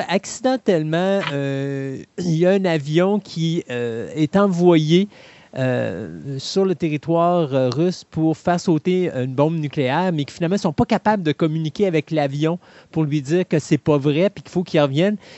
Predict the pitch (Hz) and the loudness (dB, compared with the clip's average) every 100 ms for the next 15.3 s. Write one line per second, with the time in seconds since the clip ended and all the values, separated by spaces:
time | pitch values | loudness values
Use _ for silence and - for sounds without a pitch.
0 | - 156 - 190 208 220 165 147 156 - | -2 -2 2 2 2 2 0 -2 0 0
1 | 202 170 156 202 - - 185 180 147 - | 2 2 2 2 0 -2 0 2 2 2
2 | 147 143 135 135 147 160 170 143 127 135 | 0 0 -2 0 2 4 2 2 2 0
3 | 135 139 143 131 151 185 170 143 151 180 | 0 0 0 2 -2 0 0 2 2 2
4 | 160 135 123 151 165 139 139 143 131 139 | 2 0 0 -2 0 0 0 0 0 -2
5 | 123 123 147 160 135 135 135 147 156 131 | -2 0 2 2 0 0 0 -2 0 0
6 | 123 180 - - 147 202 185 254 254 214 | -2 -4 -8 -8 0 2 2 0 0 2
7 | 175 165 - - - - 117 131 190 214 | 2 0 -8 -20 -20 -14 -10 -4 2 2
8 | 269 - - 254 240 285 247 196 185 185 | 2 -2 -2 0 2 2 0 0 0 0
9 | 190 208 190 196 226 - 220 240 196 - | 0 0 0 -2 -4 -2 -2 -2 -4 -6
10 | - 214 240 254 - - 277 - 202 - | 0 0 2 -2 -4 -4 -4 -2 -4 0
11 | 208 196 175 233 226 196 160 190 220 233 | 2 2 2 2 2 -2 2 4 4 0
12 | 202 - 190 208 202 175 185 160 160 156 | -6 -6 -2 0 0 0 2 2 0 -2
13 | 190 208 170 196 190 196 220 208 175 208 | 0 0 0 -2 0 0 0 0 2 0
14 | 208 202 226 185 180 196 180 - - 185 | 2 0 0 0 0 0 0 -4 2 2
15 | 214 214 175 | 2 -2 -8